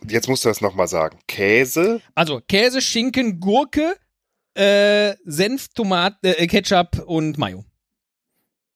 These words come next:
Speaker 2: Perfektes Sandwich.
Speaker 1: Also ein
Speaker 2: Damit
Speaker 1: bisschen wie ein
Speaker 2: bin ich
Speaker 1: Burger,
Speaker 2: glücklich.
Speaker 1: ne? Ist es so?
Speaker 2: So ein bisschen, ja,
Speaker 1: Bisschen
Speaker 2: genau.
Speaker 1: Burger-Sandwich sozusagen,
Speaker 2: Burger
Speaker 1: ne?
Speaker 2: für Arme,
Speaker 1: Auch
Speaker 2: so ein
Speaker 1: mit
Speaker 2: bisschen.
Speaker 1: Gürkchen,
Speaker 2: Ja, ja.
Speaker 1: ja.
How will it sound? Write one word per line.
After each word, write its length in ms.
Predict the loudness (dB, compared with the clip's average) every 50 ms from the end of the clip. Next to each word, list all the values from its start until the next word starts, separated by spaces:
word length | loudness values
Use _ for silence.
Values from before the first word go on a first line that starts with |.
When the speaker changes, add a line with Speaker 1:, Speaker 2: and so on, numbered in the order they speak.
| _ _ _ _ _ _ _ -2
Speaker 2:
Perfektes 400 | -2 0 2 0 0 -2 -2 -4
Sandwich. 380 | -4 -4 -6 -6 -14 -20 -20 -20 -20 _ _ _ _ _ _ _ _ _ _ _ _ _ _ _ _ _ _ _ _ _ _ _ _ _ _ _ -6
Speaker 1:
Also 260 | -6 -4 -4 -4 -8
ein 160 | -10 -12 -8 0
Speaker 2:
Damit 160 | 2 2 4 4
Speaker 1:
bisschen 220 | 4 2 2 0
wie 60 | 0
ein 60 | 0
Speaker 2:
bin 100 | 0 0 0
ich 40 | 2
Speaker 1:
Burger, 160 | 2 2 2
Speaker 2:
glücklich. 200 | 0 -2 -2 -2
Speaker 1:
ne? 140 | -2 -4 -4 _ _
Ist 140 | -14 -12 -12
es 120 | -10 -10 -10
so? 100 | -12 -14 -10
Speaker 2:
So 140 | -4 -2 0
ein 140 | 0 2
bisschen, 300 | 0 0 0 -2 -2 0
ja, 180 | 0 2 2 2
Speaker 1:
Bisschen 220 | 2 2 2 2 2
Speaker 2:
genau. 140 | 0 0 0
Speaker 1:
Burger-Sandwich 880 | 2 2 2 2 2 0 -2 -2 -6 -8 -8 -8 -14 -16 -16 -16 -16 -16
sozusagen, 440 | -16 -14 -14 -14 -14 -12 -10 -4 0
Speaker 2:
Burger 320 | 2 2 2 2 2 0
Speaker 1:
ne? 20 | -2
Speaker 2:
für 300 | 0 0 0 0 0 0
Arme, 280 | -2 -4 -6 -6 -6 -10
Speaker 1:
Auch 80 | -8
Speaker 2:
so 60 | -6
ein 60 | -6 -6
Speaker 1:
mit 60 | -2
Speaker 2:
bisschen. 140 | 0 2 4
Speaker 1:
Gürkchen, 320 | 4 2 0 -2 -6 -4
Speaker 2:
Ja, 60 | -4
ja. 120 | -4 -6 -4
Speaker 1:
ja. 200 | -2 0 0 -2